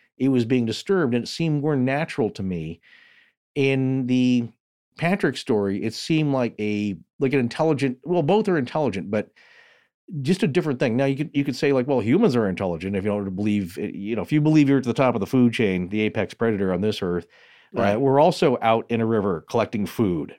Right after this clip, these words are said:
Speaker 1: right? It's not a lowly thing. It's just what us beings do. We're just, again, at the top of the food chain. And here's a, a being, a mantis creature also doing this, but the other descriptions seem more bug-like to me. Like he, he said it was feeding on something,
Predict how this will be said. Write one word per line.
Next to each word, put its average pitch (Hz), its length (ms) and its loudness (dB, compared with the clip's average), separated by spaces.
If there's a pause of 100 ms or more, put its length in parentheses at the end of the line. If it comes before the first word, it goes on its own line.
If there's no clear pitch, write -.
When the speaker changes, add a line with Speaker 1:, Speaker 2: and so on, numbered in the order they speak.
Speaker 1:
right? 104 200 0
It's - 200 -8
not 143 140 -2
a 175 40 4
lowly 127 560 2
thing. 104 460 0 (640)
It's 120 220 -4
just 123 180 -2
what 113 280 0
us 107 180 -2
beings 101 380 -2
do. 110 240 2
We're 107 140 0
just, 98 400 -6
again, 92 320 -2
at 80 60 -10
the 90 60 -14
top 92 220 -6
of 87 40 -10
the 80 60 -12
food 127 220 -2
chain. 87 420 -4
And 101 160 -4
here's 120 400 0
a, 98 400 -2
a 101 80 -4
being, 120 460 0
a 98 80 -6
mantis 123 340 -2
creature 107 360 -6
also 113 300 -2
doing 110 360 -2
this, 92 200 -6
but 98 300 -4 (540)
the 127 80 2
other 139 140 4
descriptions 131 520 -2
seem 120 260 0
more 117 360 2
bug-like 95 680 -4
to 92 80 -14
me. 78 340 -12
Like 92 240 -4
he, 120 200 -4
he 110 60 -6
said 123 160 -2
it 113 40 2
was 113 120 -2
feeding 147 460 0
on 113 100 -2
something, 101 600 -4